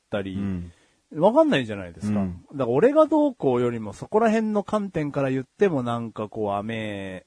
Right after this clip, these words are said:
Speaker 1: 甘えな。
Speaker 2: それは言わないの？なんで言わないの？向こうも不満を抱えてるから？
Speaker 1: それは、
Speaker 2: それはだって言ってもいいことじゃん。その強く言う言わないじゃなくて気づかせるっていうか、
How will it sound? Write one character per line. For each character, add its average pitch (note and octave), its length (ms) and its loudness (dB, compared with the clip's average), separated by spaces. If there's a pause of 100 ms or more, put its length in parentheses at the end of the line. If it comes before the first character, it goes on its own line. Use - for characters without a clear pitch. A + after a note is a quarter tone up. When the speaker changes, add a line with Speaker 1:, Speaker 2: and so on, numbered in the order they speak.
Speaker 1:
甘 G2 220 -6
え G2+ 160 -8
な。 G#2 540 -6
Speaker 2:
そ - 180 0
れ C4 60 4
は B3+ 80 8
言 A3+ 100 6
わ G#3+ 120 6
な G#3+ 160 2
い F2 40 -6
の？ E2+ 60 -12 (220)
な G3+ 120 2
ん G3+ 40 2
で B2 80 0
言 F2 80 -4
わ F#2+ 40 -4
な F2 100 -8
い - 20 -10
の？ C2+ 60 -16 (360)
向 D3+ 100 -2
こ G3 100 8
う - 20 4
も B2 80 0
不 A#2 80 -4
満 C3 120 2
を B2 60 0
抱 A#2+ 240 -2
え - 20 -6
て A#2+ 80 -6
る A2 80 -4
か D2+ 100 -10
ら？ D2+ 120 -16 (340)
Speaker 1:
そ - 260 -4
れ A#3 120 4
は、 C#4+ 480 -2 (680)
Speaker 2:
そ C4+ 100 4
れ E4 60 6
は E4 60 4
だ F#4 80 8
っ - 20 6
て D#3+ 100 0
言 E3 120 2
っ - 20 -4
て - 180 6
も C3 360 4 (120)
い A#3 120 4
い B3+ 40 6
こ A2+ 140 2
と F#2 100 -4
じ D#2+ 80 -10
ゃ - 40 -14
ん。 - 40 -20 (500)
そ D#3+ 140 2
の D#3+ 80 2
強 C#4+ 240 6
く D3 120 2
言 C#3+ 240 8
う D3 40 8
言 B2+ 80 4
わ B2 140 4
な C3 80 4
い B2 40 2
じ G#2 60 -4
ゃ G2+ 40 -2
な G#2+ 100 0
く - 80 -20
て F#2 160 -4
気 D#3+ 140 -6
づ D#3+ 120 -4
か E3+ 160 0
せ D#3+ 140 2
る A2 60 -2
っ - 40 -6
て - 140 -10
い - 20 -4
う E2 80 -8
か、 E2+ 260 -8